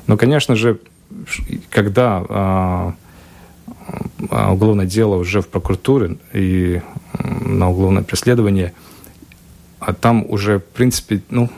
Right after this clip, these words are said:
вс-, ну, по большому счету все сделано, да, только, ну, надо, может быть, что-то еще отработать. Прокурор, а, может быть, какие-то отдельные, а, указания дает исследователям, что-нибудь еще,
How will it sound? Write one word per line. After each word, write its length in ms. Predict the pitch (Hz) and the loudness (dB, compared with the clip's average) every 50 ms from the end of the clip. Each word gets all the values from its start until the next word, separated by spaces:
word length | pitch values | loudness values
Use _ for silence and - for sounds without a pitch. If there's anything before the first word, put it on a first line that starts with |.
| - - - - - | -2 -2 -2 -2 -8
вс-, 140 | - - - | -8 -8 -4
ну, 180 | - 131 123 - - - - - - - | 0 0 0 0 0 -6 -20 -20 -16 -8
по 60 | - 104 | -2 0
большому 340 | 110 104 - - 147 139 | 2 2 2 2 0 0
счету 240 | 120 - 113 104 110 | 2 -2 -4 -4 -4
все 200 | 92 - - 113 101 | -6 -2 0 0 0
сделано, 580 | 90 90 104 104 92 82 82 87 90 92 90 - | 0 0 0 0 0 0 -4 -6 -8 -8 -8 -4
да, 240 | - 117 - 165 156 - - | -2 0 0 0 0 -2 -4
только, 260 | 113 110 - - - | -8 -8 -6 -4 -2
ну, 120 | 98 98 | 0 2
надо, 240 | 104 117 117 104 92 | 2 4 2 2 0
может 240 | 90 98 95 92 - | 0 -2 -4 -4 -4
быть, 180 | 95 98 - - | -6 -6 -6 -6
что-то 400 | - - - - - - 90 - - - - - - - | -8 -2 -2 -2 -2 -2 -6 -6 -6 -12 -12 -12 -8 -6
еще 260 | 104 104 - - 147 135 | -4 -2 2 4 4 4
отработать. 760 | 113 - 120 107 107 110 110 117 110 - 101 92 - - - - - - - - - - - | 4 2 0 -2 0 0 -2 -2 -2 -2 -8 -10 -10 -12 -18 -18 -18 -18 -18 -20 -20 -12 -4
Прокурор, 440 | - 98 - - 113 113 110 98 90 - - - - | -4 -4 0 2 2 4 4 2 -2 -10 -16 -10 -6
а, 460 | - 92 90 90 90 90 87 87 85 | -4 -2 0 0 0 0 0 0 0
может 280 | - 95 95 90 95 92 | 0 0 2 2 0 0
быть, 120 | 90 90 - | -2 -2 -2
какие-то 320 | 104 95 - 98 - - | -2 -2 -2 -2 0 0
отдельные, 560 | 95 92 98 104 98 95 92 90 87 85 87 - - - | 0 2 2 2 2 2 0 0 -2 -2 -4 -6 -4 -2
а, 120 | 95 95 | 0 0
указания 500 | 92 90 - 101 92 117 127 131 120 107 | 0 2 0 0 2 4 4 4 4 2
дает 400 | 101 104 104 101 101 98 87 - | 2 0 0 0 0 -2 -2 -4
исследователям, 580 | 110 - - 110 107 104 98 92 - - 92 - | -6 -6 -4 -2 -2 0 -2 -2 -2 -4 -4 -4
что-нибудь 520 | - - - 95 90 92 92 95 85 - | -4 -2 -2 0 0 0 0 0 -2 -2
еще, 360 | 113 - - - 123 127 127 | -4 -4 0 2 2 2 2